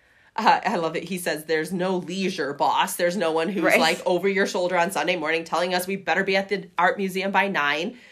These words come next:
Speaker 1: We often find it difficult to muster enough energy to do the things that actually cause us leisure. I love to hike, and I love to hike with my kids, and I love to do those things.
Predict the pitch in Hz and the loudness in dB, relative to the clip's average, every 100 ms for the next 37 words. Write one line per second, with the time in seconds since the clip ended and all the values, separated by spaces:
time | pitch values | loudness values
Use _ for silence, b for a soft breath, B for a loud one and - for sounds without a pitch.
0 | B B B 175 196 - - 180 170 - | B B B -8 -8 -6 -2 -2 -2 -4
1 | 226 226 196 165 165 170 165 - - - | -2 -2 0 -2 0 -2 -4 -12 -12 -10
2 | 185 165 170 170 175 - 208 196 185 160 | -10 -10 -4 -4 -4 -6 -4 -2 -4 -6
3 | 147 147 147 151 - _ _ - - 175 | -10 -10 -10 -12 -16 _ _ -12 -6 -6
4 | 139 170 190 202 202 196 165 156 175 160 | -6 -6 -2 -2 -4 -4 -4 -2 0 -2
5 | - 170 180 - - 175 165 - 151 151 | -2 -8 -8 -12 -12 -8 -8 -6 -6 -6
6 | 151 151 151 - - 180 170 160 156 151 | -8 -10 -8 -6 -2 -2 -2 -2 -4 -6
7 | 180 - - - B B B - 180 156 | -8 -8 -8 -16 B B B -4 -2 0
8 | 165 196 180 170 170 160 147 - 170 165 | -2 -2 -6 -6 -6 -8 -10 -8 -8 -8
9 | 156 139 143 151 160 160 180 170 156 151 | -10 -10 -8 -4 -6 -6 -12 -10 -8 -8
10 | 151 156 143 170 | -8 -8 -8 -8